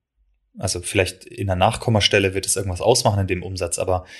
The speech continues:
ähm, nichts jetzt, was das Rieseninvestment betrifft,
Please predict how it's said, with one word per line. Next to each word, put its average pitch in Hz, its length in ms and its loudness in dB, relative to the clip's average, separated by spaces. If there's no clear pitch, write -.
ähm, 92 420 0
nichts 101 380 0
jetzt, 98 240 -2
was 95 120 2
das - 200 -2
Rieseninvestment 98 640 0
betrifft, - 720 -4